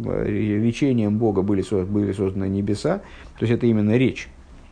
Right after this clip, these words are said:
э, с-, бу-, бу-, буквенная речь, это не, не мысль, а речь.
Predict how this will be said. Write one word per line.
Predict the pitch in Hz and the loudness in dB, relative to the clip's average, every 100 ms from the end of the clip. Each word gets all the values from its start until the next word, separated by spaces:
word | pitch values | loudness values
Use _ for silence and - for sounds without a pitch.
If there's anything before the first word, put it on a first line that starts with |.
| - | -12
э, | - 104 95 90 90 95 - - - | -4 -2 2 2 0 -2 -4 -4 -6
с-, | - - - | -8 -8 -6
бу-, | - 98 104 | -6 -2 -2
бу-, | 104 - | -2 -6
буквенная | 110 107 135 135 120 113 113 117 | -6 -2 -2 2 2 2 4 4
речь, | 117 95 - | 4 0 -4
это | 85 92 | -6 -2
не, | 104 104 | 0 0
не | 107 117 107 | 2 2 2
мысль, | 101 151 175 220 190 - - - - | 2 0 0 -2 -2 -6 -20 -18 -6
а | 101 | 0
речь. | 127 120 101 - | 2 2 2 -4